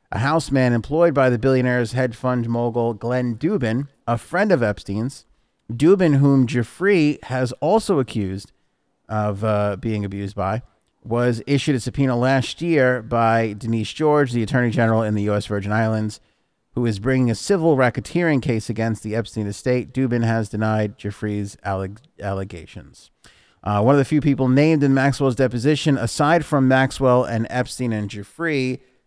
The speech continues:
is our favorite Alan Dershowitz, who has publicly maintained that he is happy for his name to be unsealed in the documents. He is mentioned only briefly when Maxwell,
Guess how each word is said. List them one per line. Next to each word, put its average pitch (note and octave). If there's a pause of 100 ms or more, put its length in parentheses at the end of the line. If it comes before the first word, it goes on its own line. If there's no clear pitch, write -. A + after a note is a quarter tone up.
(200)
is D3+
our B2+
favorite A#2
Alan G2+
Dershowitz, D3
who A#2
has A2
publicly E3
maintained A#2+
that G#2+
he G#2+
is G2
happy E3
for C#3
his B2+
name B2
to A2+
be G#2+
unsealed C3+
in A#2+
the A2+
documents. F#2+ (560)
He B2+
is A#2+
mentioned C3+
only A#2
briefly C3+
when A2+
Maxwell, B2